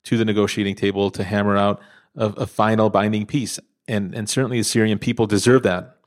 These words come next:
uh, after all the, the suffering that they've, that they've experienced in the civil war.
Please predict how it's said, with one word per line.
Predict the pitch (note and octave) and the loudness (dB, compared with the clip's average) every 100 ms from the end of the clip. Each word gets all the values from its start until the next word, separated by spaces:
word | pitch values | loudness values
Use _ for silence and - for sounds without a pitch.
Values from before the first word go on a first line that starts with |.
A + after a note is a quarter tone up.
| _ _ _ - | _ _ _ -6
uh, | G#2 | -4
after | - G#2 G#2+ | -4 -4 0
all | G#2 G2+ | 2 2
the, | G2+ F2+ | 2 -2
the | G#2 | -6
suffering | - A2+ A2 G2 F#2+ F#2 | -4 -4 -2 -4 -4 -8
that | G2+ | -6
they've, | G2 F#2+ - | -6 -6 -8
that | G2+ | -6
they've | G2+ G2+ | -4 -4
experienced | G2 - A2+ G2+ | -6 -6 -6 -6
in | G2 | -8
the | |
civil | F#2+ G#2 G#2 | -4 0 4
war. | C3+ A#2+ | 4 2